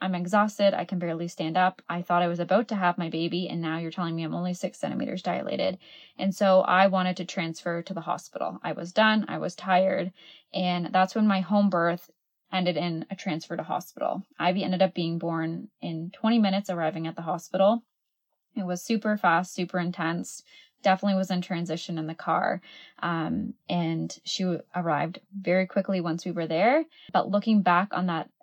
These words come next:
that birth, it was so clear to me as to why I had that little stall in labor or that little setback. And it all had to do with the fact that I got super anxious and super fearful and didn't understand what was happening to me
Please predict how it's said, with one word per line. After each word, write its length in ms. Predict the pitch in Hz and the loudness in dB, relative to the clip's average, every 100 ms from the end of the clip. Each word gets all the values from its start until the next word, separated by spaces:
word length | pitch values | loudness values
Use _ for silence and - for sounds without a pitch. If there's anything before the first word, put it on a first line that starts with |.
| _ _ _ _ | _ _ _ _
that 320 | 175 170 151 - | -6 -4 -2 4
birth, 540 | 285 277 196 202 - | 6 8 8 6 2
it 100 | 185 | -4
was 160 | 180 180 | -4 -4
so 340 | - 185 180 | 2 4 4
clear 280 | - 196 180 | 2 0 0
to 120 | 190 | 0
me 120 | 180 | -2
as 140 | 160 - | -2 -4
to 100 | 196 | -4
why 460 | 170 160 151 170 | 0 0 0 0
I 100 | 175 | -2
had 240 | 180 175 170 | -2 -4 -4
that 160 | 170 | -4
little 240 | - 170 156 | -2 -4 -4
stall 440 | - - 262 254 | -4 4 6 6
in 120 | 240 | 4
labor 420 | 226 220 214 208 196 | 2 0 2 2 2
or 140 | 180 | 2
that 140 | 175 | 0
little 200 | - 165 | -2 -4
setback. 680 | 170 - 170 - 170 170 - - - - | -2 0 0 2 2 2 0 -14 -20 -2
And 80 | 196 | 2
it 100 | 196 | 4
all 240 | 180 185 196 | 8 8 6
had 160 | 202 | 2
to 80 | 196 | -2
do 140 | 180 170 | -2 -2
with 140 | 170 | -2
the 80 | 180 | 0
fact 340 | 170 156 - | 2 2 0
that 260 | 160 156 - | 0 0 0
I 100 | 170 | 0
got 320 | 160 160 156 - | 4 4 4 -2
super 440 | - - 202 233 | -14 -4 -2 0
anxious 680 | 208 175 180 247 277 302 - - | -2 -2 -2 0 2 0 -6 -8
and 200 | 185 180 | -4 -4
super 320 | - 185 180 | -4 -4 -4
fearful 600 | 175 - - - 98 202 - - - | -4 -8 -4 0 0 0 -6 -20 -4
and 160 | 190 | -2
didn't 240 | 185 202 - | 4 4 4
understand 560 | 190 185 185 175 165 | 0 -2 -2 -4 -2
what 140 | 170 - | -2 -4
was 140 | 175 | -2
happening 420 | 175 175 208 220 226 | -2 0 2 2 2
to 100 | 240 | 2
me 380 | 240 247 247 | 4 4 2